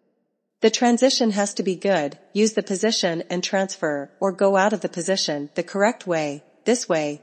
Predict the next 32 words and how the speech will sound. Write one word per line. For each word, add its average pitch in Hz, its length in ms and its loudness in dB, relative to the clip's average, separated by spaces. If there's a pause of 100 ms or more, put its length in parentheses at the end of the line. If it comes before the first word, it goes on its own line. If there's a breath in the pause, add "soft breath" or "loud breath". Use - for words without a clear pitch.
(160)
you 208 120 2
really 240 300 4
teach 226 340 -4
yourself 165 420 -2
to 190 80 -4
get 175 220 0
that 170 160 0
mind 175 260 -2
in 165 120 -2
relation 160 680 -2
in 170 120 -6
the 165 80 -4
right 185 280 -2
way 156 340 -2
in 185 120 -4
connection 185 520 -4
to 165 100 -8
the 160 80 -4
body, 165 480 -2 (260)
and 208 140 4
it 190 80 4
will 196 120 2
later 208 300 2
on 165 140 0
help 202 280 -4
you 156 120 -2
with 165 120 -2
a 160 60 0
lot 175 280 2
of 180 100 -4
different 175 340 -4
stuff, 143 480 -6